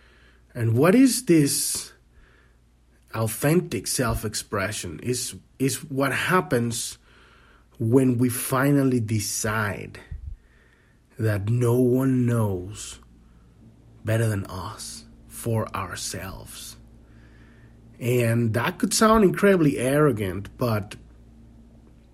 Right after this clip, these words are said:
ultimately we live in a reality, in a society that really doesn't know shit. And you can see it by the effects of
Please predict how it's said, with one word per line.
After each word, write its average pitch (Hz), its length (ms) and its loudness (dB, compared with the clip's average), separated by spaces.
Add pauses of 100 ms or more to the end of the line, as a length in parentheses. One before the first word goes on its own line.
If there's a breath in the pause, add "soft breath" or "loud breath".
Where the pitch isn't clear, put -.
(720 loud breath)
ultimately 170 720 8
we 135 280 4
live 185 260 6
in 147 160 8
a 127 140 4
reality, 117 840 2
in 104 80 -2
a 107 80 -2
society 113 960 -2 (560 soft breath)
that 110 420 0
really 127 260 6
doesn't 107 460 -2
know 90 180 -8
shit. - 600 -12 (680 soft breath)
And 117 440 0
you 143 80 4
can 147 200 2
see 165 340 4
it 123 180 4
by 131 180 4
the 120 220 4
effects 123 680 -2
of 110 520 -6